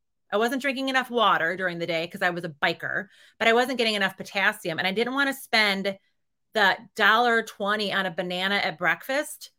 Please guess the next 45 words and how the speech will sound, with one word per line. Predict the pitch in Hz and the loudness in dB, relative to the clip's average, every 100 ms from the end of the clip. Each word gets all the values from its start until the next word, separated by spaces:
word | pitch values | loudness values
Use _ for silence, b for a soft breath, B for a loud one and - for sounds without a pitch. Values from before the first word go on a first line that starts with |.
| _ - | _ -8
because | 226 247 | -4 0
I | 240 | 2
wasn't | 226 247 - | 2 0 -2
making | 208 233 240 240 233 | -2 0 0 -2 -2
any | 214 | 0
money, | 196 220 233 208 185 | 2 4 4 2 0
and | 196 | 0
I | |
d-, | 196 - | 0 0
I | 202 | 0
wanted | 208 208 | 0 0
to | 196 | -2
watch | 175 175 196 - | 2 2 2 -2
my | 185 | -4
expenses. | 165 - - 190 185 185 - - - - | -4 -10 -8 -6 -6 -6 -8 -10 -14 -8
I | - - - | -8 -8 -6
wouldn't | 220 240 | -2 0
even, | 233 220 202 196 _ | 0 0 -2 -6 _
which, | 202 - | -16 -2
that | 254 247 | -2 0
sounds | 233 190 | -4 -6
dumb, | 180 196 156 - - | -2 2 2 0 -2
right? | 185 185 | 0 2
Like, | 196 175 | 0 0
bananas | 208 202 214 | 0 0 -2
are | 208 165 - - | -2 -6 -8 -6
thirty-five, | 208 196 196 190 175 | -4 -4 0 2 2
uh, | 180 170 _ _ | -4 -14 _ _
thirty-five | 233 208 202 180 | -2 -2 0 -4
cents | 175 175 170 | -4 -6 -6
a | |
pound | - 156 160 170 | -4 -2 0 -2
or | 170 | -4
whatever. | 175 170 - - | -4 -4 -8 -10
I | 139 | -10
don't | - | -10
know. | - _ _ _ | -14 _ _ _
Whatever | 269 302 330 | 8 10 10
they | 294 262 | 10 10
were | 254 220 | 10 8
back | 202 180 196 | 8 4 2
in | |
the | 180 | -4
golden | 180 170 170 170 | -2 -2 -2 -4
days. | 160 151 143 | -6 -6 -12